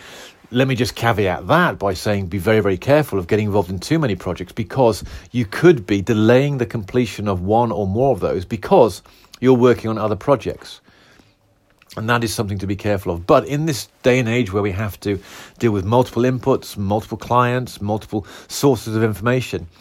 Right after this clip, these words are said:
the, uh, the, the ability to be able to work on one thing for, until it's complete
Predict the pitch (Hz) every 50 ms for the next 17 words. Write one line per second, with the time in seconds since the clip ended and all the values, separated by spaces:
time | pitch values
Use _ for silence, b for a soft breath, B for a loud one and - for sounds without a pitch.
0 | B B B B B B B - - - 120 113 113 110 110 113 - - 123 123
1 | 120 98 - - - 110 101 - - - - - - 110 113 113 110 107 95 90
2 | 87 131 139 143 165 110 - - 110 104 95 80 - - 92 101 104 110 110 104
3 | 90 98 104 110 107 - 98 90 92 104 104 120 120 113 107 101 - 131 120 104
4 | 98 90 B B B B B B B - - - 113 107 104 104 101 98 - -
5 | _ _ _ _ - - 117 101 - - 127 117 101 - - 104 95 - 135 147
6 | 127 101 - - - _ -